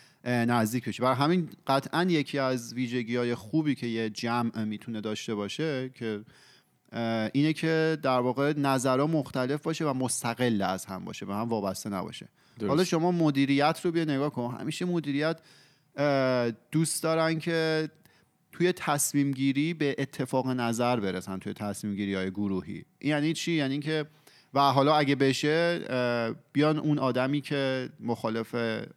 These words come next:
Speaker 1: مثلاً اون جمعه رو ازشون دور کنن. و اتفاقی که میفته اینه که اگه،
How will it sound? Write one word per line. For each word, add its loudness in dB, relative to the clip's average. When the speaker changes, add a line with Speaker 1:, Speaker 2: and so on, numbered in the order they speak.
Speaker 1:
مثلاً -8
اون -2
جمعه 0
رو 0
ازشون -2
دور 2
کنن. -6
و 2
اتفاقی -2
که -8
میفته -4
اینه -6
که -6
اگه، -4